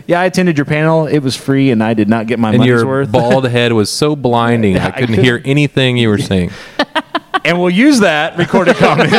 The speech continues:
Speaker 1: <laughs> in an upcoming episode. So when this thing goes out live and in the weeks that follow, uh, you can definitely be a part of the show and hear your own voice on our podcast. You can find links to all of that and more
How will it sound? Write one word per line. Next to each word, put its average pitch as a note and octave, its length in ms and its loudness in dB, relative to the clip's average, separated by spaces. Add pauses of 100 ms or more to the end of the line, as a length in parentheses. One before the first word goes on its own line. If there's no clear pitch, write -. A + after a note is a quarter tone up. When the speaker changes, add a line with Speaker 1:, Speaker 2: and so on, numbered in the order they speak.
Speaker 1:
<laughs> - 0 -
in A#3+ 500 0
an G3+ 120 0
upcoming E3+ 480 0
episode. D#3+ 640 -2
So E3 580 0 (320)
when B2+ 120 0
this A#2+ 180 0
thing B2 180 0
goes A#2+ 220 2
out B2 220 -2
live E3 480 2
and C#3+ 140 2
in C3+ 100 2
the B2 80 2
weeks B2 260 -2
that G2 200 -4
follow, C3+ 480 0
uh, G2+ 200 0
you G#2+ 160 0
can G#2+ 120 -4
definitely A2 260 -2
be G2+ 80 -2
a G2 60 -2
part F#2+ 200 -2
of F2+ 60 -4
the F2 60 -6
show A2 460 -6
and G2+ 120 0
hear A2 140 0
your A#2 140 0
own F3 140 0
voice G2+ 240 -2
on F#2+ 80 -6
our F2 140 -8
podcast. F#2 460 -10 (420)
You D#3+ 80 2
can D3 80 -2
find C#3 300 -4
links D#3 320 0
to A#2+ 200 -2
all C3+ 240 0
of A#2 180 -2
that A#2+ 360 -2
and B2+ 260 0
more B2 520 2